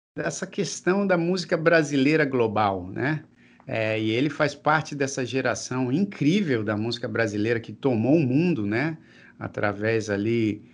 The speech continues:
das, das canções espetaculares que começaram a surgir a partir da década. Ué, o Brasil, o Brasil sempre teve, né, músicas muito importantes, muito,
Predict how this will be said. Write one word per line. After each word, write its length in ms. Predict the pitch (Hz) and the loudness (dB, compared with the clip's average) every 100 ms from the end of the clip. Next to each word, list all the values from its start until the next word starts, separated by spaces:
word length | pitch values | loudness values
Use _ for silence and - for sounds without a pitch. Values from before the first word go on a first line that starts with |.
| - - | -20 -14
das, 600 | 104 110 107 98 - - | -2 2 2 0 -4 -10
das 240 | 98 98 - | -6 -6 -6
canções 560 | 117 107 - 120 120 | -4 -2 -2 -2 -2
espetaculares 920 | 117 - 117 123 120 104 107 123 117 | -4 -2 -2 0 -2 -2 2 2 2
que 100 | - | -6
começaram 500 | 107 120 113 - 123 | -10 -6 -4 -4 -4
a 40 | 117 | -4
surgir 720 | - 113 101 95 113 127 117 - - - - | -6 -6 -6 -6 -2 -2 -4 -16 -20 -20 -16
a 100 | - | -6
partir 420 | - 107 - 120 | -2 -2 -4 -4
da 160 | 113 | -2
década. 360 | 104 113 113 - - | 0 -2 -4 -8 -4
Ué, 180 | - - - - - - | -2 -2 -8 -14 -12 -6
o 160 | 156 165 | -4 0
Brasil, 500 | 160 156 123 185 226 | 4 4 2 -2 -2
o 240 | 185 135 | -4 -4
Brasil 440 | 127 143 135 196 | 0 2 0 -2
sempre 360 | 214 - 262 170 | -8 -6 -6 -6
teve, 400 | - 120 113 95 | -6 -2 -2 -2
né, 140 | 98 | -4
músicas 480 | 120 113 120 - 95 | -2 -4 -6 -6 -6
muito 400 | 104 110 147 143 | -2 2 2 2
importantes, 640 | 104 107 - 110 110 110 | -6 -8 -6 -2 -2 -2
muito, 600 | 104 110 135 131 104 92 | -2 2 0 0 -6 -6